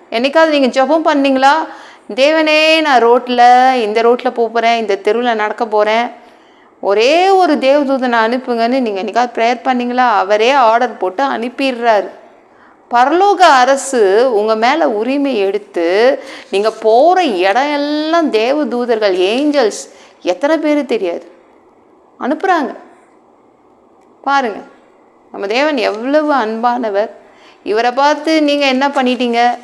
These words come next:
"இயேசுவே, எனக்கு நீங்க எதுவுமே பண்ணலன்றீங்களே." அவ்வளோ பண்ணிட்டு இருக்காரு, ஒவ்வொரு நாளும் உங்களை அவ்வளோ நல்லா வச்சுக்கிறாரு. சரிங்களாங்க? அப்பேற்பட்ட தேவனை தான் நம்ம வணங்கிட்டு இருக்கோம். குறை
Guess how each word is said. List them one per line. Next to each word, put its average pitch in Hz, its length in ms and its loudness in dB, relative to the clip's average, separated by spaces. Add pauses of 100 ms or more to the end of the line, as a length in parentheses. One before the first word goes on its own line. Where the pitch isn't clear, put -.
"இயேசுவே, 240 500 0
எனக்கு 220 240 -2
நீங்க 202 200 0
எதுவுமே 233 320 0
பண்ணலன்றீங்களே." 226 1160 0 (1400)
அவ்வளோ 254 440 0
பண்ணிட்டு 277 440 0
இருக்காரு, 247 240 4
ஒவ்வொரு 220 360 4
நாளும் 254 340 2
உங்களை 240 260 0
அவ்வளோ 220 480 2
நல்லா 233 540 2
வச்சுக்கிறாரு. 208 640 0 (1080)
சரிங்களாங்க? 214 840 2 (920)
அப்பேற்பட்ட 294 680 -2
தேவனை 247 380 0
தான் 262 140 -2
நம்ம 202 360 -2
வணங்கிட்டு 214 340 -6
இருக்கோம். 185 300 -12 (1500)
குறை 277 340 2